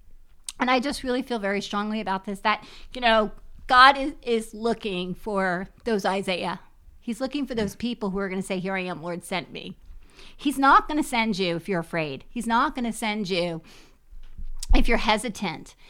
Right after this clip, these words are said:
He wants a willing vessel. He's never gonna pull you out of the pulpit and, or out of the pews and say, "Okay, go up to the pulpit." That's not who he is. He's a respecter of choices. So, you know, when some people say, "Okay,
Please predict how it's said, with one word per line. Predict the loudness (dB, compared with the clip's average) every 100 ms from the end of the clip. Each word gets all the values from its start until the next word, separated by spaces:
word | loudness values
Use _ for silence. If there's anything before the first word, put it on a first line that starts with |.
| -20
He | -6 -2
wants | 4 6 6 2
a |
willing | -2 -2 -2
vessel. | 0 0 0 -4 -6 -8 -10
He's | -4 -2
never | 2 2 2
gonna | 2 0
pull | 0 0
you | 2 4
out | 4
of | 0
the | 0
pulpit | 4 4 2 0 0 -4 -14 -2 4
and, | 4 4 -2 -2
or | 0 4
out | 4 2
of | -2
the |
pews | -6 -2 0 0 2
and | 4 6
say, | 4 4
"Okay, | 0 0
go | 4 4
up | 2
to | -4
the | -2
pulpit." | 4 4 2 -6 -4
That's | -2 0
not | 0 0
who | -2
he | -6 -4 -2
is. | -2 -2 -8 -18 -12
He's | -6 -4
a | -2
respecter | -4 -6 -2 0 0 0 0 0 0
of | -2 -2
choices. | -2 0 0 -4 -8 -8 -12 -18 -20 -20 -4
So, | 6 6 6
you | 0
know, | -2
when | -4
some | -2 0 0
people | 0 -2 0
say, | 4 4 4 4
"Okay, | 0 4 2 6 6